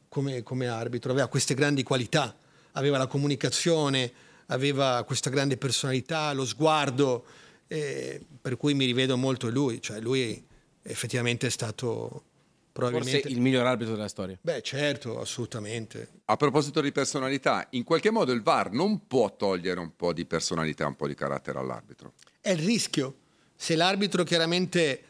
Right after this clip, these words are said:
Speaker 1: si prepara pensando che, che il var è quel parachute, no? Che,
Speaker 3: Paracadute.
Speaker 1: che,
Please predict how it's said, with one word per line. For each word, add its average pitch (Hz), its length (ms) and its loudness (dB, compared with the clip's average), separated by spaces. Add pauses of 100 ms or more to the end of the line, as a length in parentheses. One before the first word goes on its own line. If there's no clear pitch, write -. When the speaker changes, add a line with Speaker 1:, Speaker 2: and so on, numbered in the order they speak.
(160)
Speaker 1:
si - 260 -2
prepara 165 500 4
pensando 151 640 2
che, 139 420 0 (480)
che - 140 2
il 151 120 2
var 151 520 2
è 135 180 -4
quel 151 320 2
parachute, 170 800 0
no? 156 240 -2
Che, 123 300 -4 (240)
Speaker 3:
Paracadute. 110 580 0
Speaker 1:
che, - 460 -16